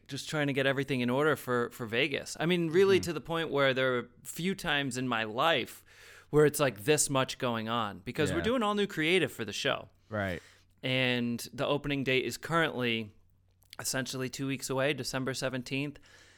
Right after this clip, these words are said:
Speaker 1: And that is pending whether or not we hear guidance from local officials between now and then. So it's like, yeah, we're forging ahead as if it's the seventeenth, but what if it's not?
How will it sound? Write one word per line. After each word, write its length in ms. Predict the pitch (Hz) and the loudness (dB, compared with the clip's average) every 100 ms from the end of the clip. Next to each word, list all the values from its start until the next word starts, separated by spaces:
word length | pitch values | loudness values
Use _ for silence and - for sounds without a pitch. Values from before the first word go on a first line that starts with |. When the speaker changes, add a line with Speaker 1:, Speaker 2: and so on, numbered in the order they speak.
| _ - | _ -4
Speaker 1:
And 520 | 135 135 131 123 120 - | 2 4 4 2 -4 -2
that 260 | 131 127 - | 2 2 2
is 240 | 139 123 - | 0 0 4
pending 800 | - 151 156 147 151 147 147 | 4 4 2 2 2 2 0
whether 280 | 131 139 135 | 2 4 4
or 60 | 131 | 4
not 420 | 135 135 131 - | 6 6 4 0
we 260 | 123 135 120 | -4 -2 -2
hear 360 | 139 131 113 - _ - | 0 0 -2 -8 _ -2
guidance 580 | 139 127 139 139 131 - | 4 6 6 2 0 -2
from 340 | - 127 123 | 0 0 2
local 340 | 123 135 127 110 | 0 0 -2 -6
officials 540 | - 185 180 180 156 | 0 0 2 0 0
between 720 | 175 - 175 170 165 160 160 - - - _ - | -2 -2 -2 0 -2 -4 -6 -12 -20 -20 _ 0
now 240 | 156 151 | 4 6
and 180 | 151 151 | 6 6
then. 340 | 147 147 147 | 6 6 4
So 220 | 139 139 131 | 2 2 2
it's 160 | 127 | 4
like, 260 | 127 120 - - | 4 4 0 0
yeah, 120 | - | 6
we're 160 | 214 | 6
forging 420 | 202 196 185 170 160 | 6 4 4 4 4
ahead 160 | 165 | 6
as 140 | 147 143 | 6 2
if 120 | 151 | -2
it's 140 | 139 | -4
the 100 | - | -4
seventeenth, 640 | 123 127 113 139 165 214 - | -2 -2 -4 -6 -4 -4 -2
but 340 | 127 123 123 - _ - _ _ _ | 0 2 0 -4 _ -20 _ _ _
what 360 | 98 101 107 107 | -12 -4 -2 0
if 120 | 113 | -2
it's 160 | 165 190 | -2 4
not? 380 | 226 190 - | 6 6 4